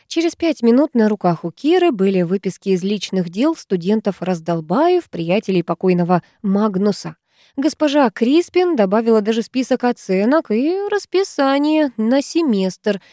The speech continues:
Вот уж дотошная особа. Зато и придраться было не к чему. Изучив бумаги, Кира поняла, что ловить зельеваров на занятиях бесполезно.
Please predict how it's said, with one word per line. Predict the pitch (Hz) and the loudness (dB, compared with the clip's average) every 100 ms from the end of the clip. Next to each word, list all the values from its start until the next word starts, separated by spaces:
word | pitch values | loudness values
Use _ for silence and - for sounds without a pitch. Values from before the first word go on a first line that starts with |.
| _ | _
Вот | 196 190 185 | -10 -8 -8
уж | 165 | -6
дотошная | 175 185 170 - 170 | -4 -4 -6 -8 -8
особа. | 180 - 160 165 _ _ _ - | -8 -10 -16 -18 _ _ _ -8
Зато | 196 214 254 240 | -2 0 2 0
и | 214 208 | -2 -4
придраться | 196 226 226 202 - 180 | 2 2 2 -2 -4 -6
было | 175 | -4
не | 202 202 | -2 -4
к | 165 | -8
чему. | - 175 160 _ _ _ _ - _ - | -14 -18 -20 _ _ _ _ -20 _ -6
Изучив | 294 285 254 | -2 0 -2
бумаги, | 185 185 185 262 311 330 | 0 0 2 2 2 0
Кира | - 214 233 214 | 0 0 0 0
поняла, | 208 202 196 170 156 | -2 -2 -4 -8 -12
что | - - 175 170 | -12 -6 -4 -2
ловить | 175 196 226 170 | -2 -2 -4 -4
зельеваров | 180 202 180 165 185 311 359 180 - - | -2 -2 -2 -2 0 4 4 2 -4 -4
на | 190 | -2
занятиях | 202 254 247 175 175 170 | 2 2 2 0 -4 -8
бесполезно. | 180 - 175 170 151 - | -10 -8 -8 -8 -10 -20